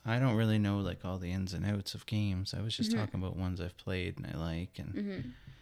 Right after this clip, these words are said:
Speaker 1: and I still play. But yeah,
Speaker 2: Mm-hmm.
Speaker 1: he's like a, he plays everything.
Speaker 2: Mm-hmm.
Speaker 1: Everything.
Speaker 2: Yep.
Speaker 1: There's times where he's on his cell phone, uh,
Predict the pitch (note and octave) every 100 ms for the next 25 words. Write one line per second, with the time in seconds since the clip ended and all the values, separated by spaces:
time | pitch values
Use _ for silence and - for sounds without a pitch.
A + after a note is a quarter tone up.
0 | - - G2+ G2 - G2+ F#2+ - F2+ F2+
1 | F#2 - - - - - _ - - F2+
2 | F#2 G2 F#2+ - A#3 A3+ A3 G#2+ G#2+ G2
3 | G2 F#2 F2+ F2 - _ _ _ _ -
4 | - - - A2 G2 F2 F2+ F#2 F2 F#2
5 | - - G#3+ G#3 G#3+ C4 - - A#2+ G2
6 | F2 - F#2+ - - - - F#3+ - -
7 | - - B2+ C#3 - A2+ A2 G#2+ G2 G#2
8 | G2+ F#2+ F2+ - G#2 G#2 - G2+ G2+ G#2
9 | - - - - - - - G2 F#2